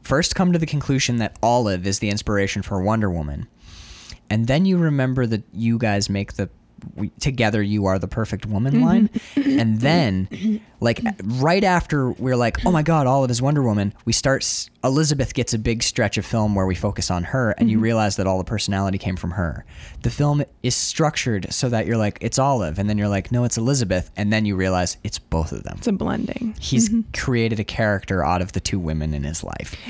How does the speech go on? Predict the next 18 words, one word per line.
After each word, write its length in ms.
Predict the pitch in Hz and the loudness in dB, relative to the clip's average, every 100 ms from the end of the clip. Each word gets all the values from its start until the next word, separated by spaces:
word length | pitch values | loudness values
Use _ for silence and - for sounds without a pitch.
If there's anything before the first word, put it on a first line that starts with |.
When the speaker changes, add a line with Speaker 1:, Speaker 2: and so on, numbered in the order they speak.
| - | -4
Speaker 2:
And 140 | 254 | 0
he 160 | 262 302 | 2 2
even 180 | 311 277 | 2 2
originally 380 | 214 208 214 190 | 2 2 2 2
names 260 | 190 190 | 2 0
her 320 | - 175 165 - | 0 0 -2 -6
Suprema. 960 | - - - 180 - - 196 - - 220 - - _ _ _ - | -12 -10 -6 -4 0 0 0 -2 -6 -8 -10 -20 _ _ _ -8
Speaker 1:
Suprema, 540 | - - - 120 107 95 | -2 -2 0 0 0 2
the 140 | 87 | 0
Wonder 240 | 82 73 57 | 0 -2 -2
Woman, 300 | 57 50 57 | -4 -4 -4
yeah. 140 | 73 196 | 0 0
Speaker 2:
Right. 220 | - - 156 - - 220 - | 0 -4 -10 -12 -8 -6 -2
The, 200 | 196 - - _ _ | -2 -2 -6 _ _
the 280 | 208 190 202 | -2 0 2
ultimate, 500 | 160 190 - - - - | 0 -2 -2 -4 -6 -6
the 160 | 190 | -6
perfect 760 | 175 - 180 - 165 - - - | -2 -2 -2 -4 -6 -6 -12 -14